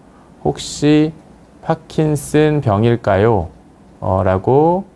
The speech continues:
어, 질문을 주셨습니다. 커피, 담배를 너무 좋아해서 걱정도 하시고요.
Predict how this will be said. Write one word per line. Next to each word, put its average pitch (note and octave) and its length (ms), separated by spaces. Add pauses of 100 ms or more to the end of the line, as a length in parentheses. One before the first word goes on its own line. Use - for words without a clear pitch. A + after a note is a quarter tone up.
(540)
어, F#2+ 920 (520)
질문을 A#2+ 460
주셨습니다. F2+ 600
커피, - 220
담배를 A2 460
너무 F#2+ 240
좋아해서 F#2+ 380
걱정도 F#2 440
하시고요. G#2+ 540